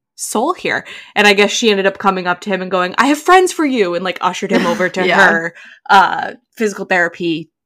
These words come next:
Speaker 1: like, friends, like, the
Speaker 2: Yeah,
Speaker 1: people that
Speaker 2: that
Speaker 1: she went to
Speaker 2: works.
Speaker 1: school with, and he was able to hang out with them for the night. But I'm like, "Honestly, Dylan, that was so brave, and that was very
Speaker 2: Yeah.
Speaker 1: brave of you."
Speaker 2: That's when you get, like, a courtesy plus one, I feel like. <laughs>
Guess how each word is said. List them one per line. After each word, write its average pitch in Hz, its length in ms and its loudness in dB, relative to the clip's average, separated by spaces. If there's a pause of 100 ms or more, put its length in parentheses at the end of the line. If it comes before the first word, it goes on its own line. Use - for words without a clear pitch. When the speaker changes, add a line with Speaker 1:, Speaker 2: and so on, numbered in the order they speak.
Speaker 1:
like, 208 200 -2
friends, 165 240 2
like, 180 120 -8
the 208 120 -2
Speaker 2:
Yeah, - 300 2
Speaker 1:
people 190 160 -2
that 156 60 -6
Speaker 2:
that - 100 -2
Speaker 1:
she 220 220 2
went 180 160 -2
to 185 60 -8
Speaker 2:
works. 180 60 -12
Speaker 1:
school 180 240 0
with, 190 240 -2
and 185 220 -6
he 185 160 -6
was 170 140 -6
able 165 220 -2
to 175 100 -12
hang 175 180 -8
out 143 140 -2
with 156 100 -10
them 160 180 -4
for 196 120 -8
the 190 80 -8
night. 220 240 -4
But 214 100 -2
I'm 180 120 -2
like, 170 260 -8 (480)
"Honestly, 254 440 0
Dylan, 370 380 0
that - 180 2
was - 160 -4
so 233 520 0
brave, 185 520 -4
and 185 120 -8
that 247 80 0
was 370 80 -2
very 349 140 2
Speaker 2:
Yeah. - 120 2
Speaker 1:
brave 320 220 -2
of 214 120 -10
you." 220 300 -8 (340)
Speaker 2:
That's 226 160 -2
when 330 100 0
you 359 100 6
get, - 100 0
like, 311 120 -4
a 240 60 -2
courtesy 180 440 -4
plus 160 280 -6
one, - 200 -8
I - 100 -8
feel - 160 -12
like. 110 360 -6
<laughs> 269 80 0